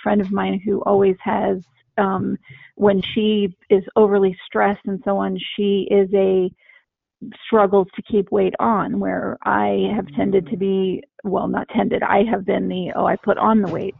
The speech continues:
So we're just different ways in which we handle the same kind of stress. And we were sitting and talking, and she said, "But your skin, like, your skin is so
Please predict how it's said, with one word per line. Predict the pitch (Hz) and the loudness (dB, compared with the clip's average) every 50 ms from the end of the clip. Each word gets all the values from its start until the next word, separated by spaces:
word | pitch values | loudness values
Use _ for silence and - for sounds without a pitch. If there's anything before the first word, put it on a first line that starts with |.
| - | 0
So | - 202 196 190 185 - - - - - _ | 2 2 2 2 0 -4 -10 -20 -20 -12 _
we're | - 240 | -6 -4
just | 226 294 285 - _ _ | -4 -4 -6 -8 _ _
different | - 226 226 226 - 196 196 170 - - _ _ _ | 2 2 2 2 2 0 0 0 -2 -8 _ _ _
ways | - - 196 180 190 196 196 202 190 | -10 -6 -2 0 2 4 4 4 2
in | 196 190 | 0 -2
which | 185 180 - - | -4 -6 -6 -8
we | 190 190 | -6 -4
handle | 190 - 202 190 180 175 | -2 -2 -2 -2 -4 -6
the | 165 185 - 262 | -8 -8 -6 -4
same | 202 196 196 185 | -2 -2 -2 -2
kind | - - 208 202 180 | -4 -2 -2 -2 -2
of | 180 175 185 - | -2 -6 -8 -10
stress. | - - 262 247 220 196 190 - _ - - | -6 -2 0 2 2 2 0 -2 _ -8 -6
And | 214 208 | -4 -4
we | 202 196 | -2 -2
were | 190 190 - - | -4 -4 -2 0
sitting | 240 233 233 214 208 | 0 0 0 0 -2
and | 202 - - | -4 -4 -4
talking, | - - 185 220 233 220 202 202 190 | -2 -2 -2 -2 -2 -4 -4 -4 -4
and | 196 185 180 - | -4 -6 -6 -8
she | - 202 196 _ | -8 -12 -10 _
said, | - 202 202 175 - - - - - - - - _ | -2 -2 -2 -2 -6 -14 -20 -20 -20 -20 -20 -10 _
"But | - - - | -2 -2 -2
your | - 226 - 190 - - - - - - _ | -2 -4 -6 -6 -8 -12 -18 -20 -20 -20 _
skin, | - 233 247 277 269 240 185 180 214 | -4 0 2 4 4 4 4 2 -2
like, | - - 220 - - | -4 -6 -4 -4 -6
your | 208 196 - - - - | -6 -6 -8 -16 -20 -6
skin | _ - 285 285 233 | _ 2 2 4 4
is | 226 208 196 - _ _ _ _ | 2 0 -2 -8 _ _ _ _
so | - 220 226 233 240 226 208 | 2 4 4 6 6 6 4